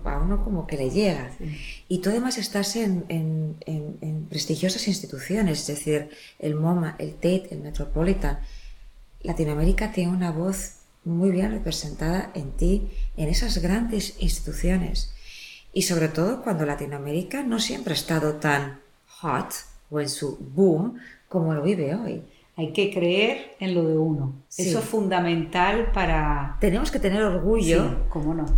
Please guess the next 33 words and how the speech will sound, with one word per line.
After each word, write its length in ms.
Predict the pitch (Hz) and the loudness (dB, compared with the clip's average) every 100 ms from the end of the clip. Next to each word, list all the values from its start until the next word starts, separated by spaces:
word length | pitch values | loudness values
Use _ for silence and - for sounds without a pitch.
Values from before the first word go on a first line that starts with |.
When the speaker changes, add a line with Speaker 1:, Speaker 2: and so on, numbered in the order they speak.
| - | 8
Speaker 1:
de 80 | 196 | 8
Speaker 2:
Empieza 540 | 180 185 214 240 262 | 2 4 4 4 2
por 120 | 254 | 2
Speaker 1:
Sí. 60 | 208 | 2
Speaker 2:
nosotros 440 | 196 208 208 233 | 2 2 2 4
Speaker 1:
Ujú, 80 | 214 | 4
Speaker 2:
mismos. 600 | 202 214 165 139 - - 190 | 4 4 2 0 -2 -6 -6
Speaker 1:
ujú. 320 | 165 175 226 - - | -6 -8 -10 -10 0
Tenemos 360 | 185 226 285 | 0 2 0
Speaker 2:
El 80 | 214 | 2
Speaker 1:
mucho 220 | 196 190 | 4 4
que 80 | 196 | 6
Speaker 2:
amor 220 | 196 202 | 6 6
Speaker 1:
ofrecer. 200 | 202 220 202 | 2 2 4
Speaker 2:
por 80 | |
Latinoamérica. 880 | 190 175 175 165 165 165 147 131 - - - - - - | 4 2 2 2 2 2 0 -4 -10 -12 -2 0 0 -4
Y 160 | - 208 | -2 0
creo 280 | 202 190 226 | 4 4 4
que 100 | 226 | 2
ahora 200 | 202 - | 2 0
se 100 | 220 | -2
está 180 | - 185 | -2 -2
abriendo 460 | 190 208 208 220 | 0 0 0 -2
como 200 | 214 180 180 | -2 0 0
una 240 | 196 196 | 0 0
puerta 800 | 196 196 190 190 208 214 214 - - _ _ _ - - - - - - _ - - - - - | 2 4 4 2 0 0 -2 -8 -20 _ _ _ -4 -2 -4 -14 -20 -20 _ -6 -6 -6 -10 -6
de 320 | 180 160 190 | -4 2 4
Latinoamérica 1120 | 185 180 180 175 170 180 202 214 226 226 220 | 4 4 2 0 2 2 2 0 -2 -2 0
para 240 | 196 175 170 | 2 4 6
unirse 880 | 170 180 202 208 208 240 233 - - _ - - - - - | 4 2 2 0 -2 -4 -4 -6 -16 _ -20 -20 -20 -20 -8
y 140 | - 165 | -4 -2
ser 260 | 185 175 | 2 4
Iberoamérica, 1000 | 202 196 175 165 170 175 151 - 147 131 | 4 4 6 4 4 4 2 0 -8 -10